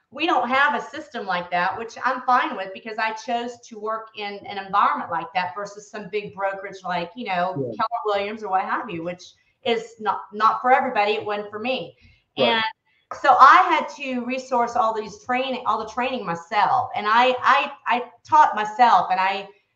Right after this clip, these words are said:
Speaker 1: I researched and I learned and I went on nar and I went on Reback and I re-, went on every possible, um, platform that I could possibly do to learn how to write a contract. I read the contract.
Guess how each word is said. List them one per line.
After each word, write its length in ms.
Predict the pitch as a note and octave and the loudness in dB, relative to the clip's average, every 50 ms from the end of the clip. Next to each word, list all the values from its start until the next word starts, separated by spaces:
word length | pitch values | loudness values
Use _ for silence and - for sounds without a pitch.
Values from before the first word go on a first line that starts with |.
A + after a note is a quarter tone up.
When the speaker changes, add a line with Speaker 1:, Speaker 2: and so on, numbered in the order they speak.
| _ _ _ _ _ _ - | _ _ _ _ _ _ 4
Speaker 1:
I 140 | G#3 A3+ A#3+ | 6 6 6
researched 800 | A#3 A#3 C4 D4 D#4+ E4 - - - G#3 F#3+ F#3 F#3+ - - | 6 4 2 0 0 0 0 -2 -4 -2 -2 -4 -6 -8 -8
and 100 | G#3 G#3 | -2 0
I 140 | G#3 G#3+ A3 | 0 2 2
learned 460 | A3 A#3+ C4 C#4+ D4+ C#4 B3 G#3+ G3 F#3+ | 2 2 4 4 4 2 2 0 -2 -4
and 80 | F#3+ | -2
I 120 | F#3 F#3+ G3 | -2 -2 -2
went 240 | G#3 C4 D4 - - | -2 -4 -4 -2 -2
on 280 | A3 A3 A3 G#3 G#3 | -2 -2 -2 -4 -2
nar 320 | G3+ F#3+ F#3 F3 E3 E3 E3 | 2 2 2 2 2 0 0
and 80 | E3+ | 0
I 140 | F3+ F#3 G3 | 0 0 0
went 260 | G#3 A3 B3 C#4 C4 - | 0 -2 -2 -2 -2 -2
on 260 | - A3+ A3 G#3 G#3 G3+ | -4 -4 -4 -4 -8 -10
Reback 500 | G#3 A3+ A3+ G#3 F#3 G3+ F#3 F3 E3 - - | -10 -10 -10 -4 -2 0 0 0 -2 -4 -4
and 80 | F#3 F3+ | -4 -2
I 160 | F#3 - - | -2 -2 -2
re-, 240 | G3+ A#3+ B3 B3 B3 - | -2 -4 -6 -6 -6 -6
went 280 | A3+ B3 B3+ B3+ B3+ | -4 -2 -2 -2 -2
on 220 | A3 A3 G#3 G#3 - | -2 -4 -4 -2 -2
every 300 | - C4 C4 D#4 D#4 - - | -2 -2 -2 -4 -10 -14 -16
possible, 920 | - - - C4+ C#4+ C#4 C#4 - C4 - A#3 A#3 A3+ A3+ A3+ A3+ - - - _ _ _ _ _ _ _ - | -6 0 2 2 2 0 -2 -6 -8 -4 -2 0 0 0 -2 -6 -10 -14 -20 _ _ _ _ _ _ _ 0
um, 720 | A3+ A3+ A3 G#3+ G#3+ G#3+ G#3 G#3 G3+ G3 G3 G3 - - - _ _ _ _ _ _ _ _ _ _ | 2 2 2 2 2 2 0 0 -2 -4 -10 -14 -18 -20 -20 _ _ _ _ _ _ _ _ _ _
platform 500 | - D4 E4+ F#4+ G4 G4 F#4 C#4+ C4+ B3 | 4 6 8 8 8 6 4 2 0 2
that 100 | A#3 A#3+ | 4 4
I 60 | B3 | 4
could 140 | A#3+ A#3+ - | 4 4 0
possibly 560 | - C4 C4 C#4 - - A3 A3 A#3 A3+ A3 | 2 2 2 2 2 -2 -6 -8 -8 -8 -8
do 240 | G#3 - C#4 C#4+ C#4 - | -8 -8 -8 -8 -8 -10
to 80 | - A#3 | -6 -2
learn 180 | A#3 B3+ B3+ B3+ | 0 0 2 2
how 120 | B3+ A#3+ | 2 0
to 60 | A#3 | 0
write 160 | G#3+ A3 G#3+ G#3 | 0 -2 -4 -4
a 60 | G#3+ | -2
contract. 380 | C4+ C4+ C4+ C#4 B3 - - | 0 0 0 0 0 -2 -2
I 80 | G#3+ A#3 | 0 0
read 280 | A#3 B3+ C4+ C4+ C4+ - | 0 0 0 0 0 -2
the 60 | B3+ | -6
contract. 760 | B3 - C4 B3+ B3 B3 B3 - - F3 D3+ C#3+ C#3 C3 | -2 0 2 2 2 0 -2 -4 -6 -6 -4 -4 -6 -8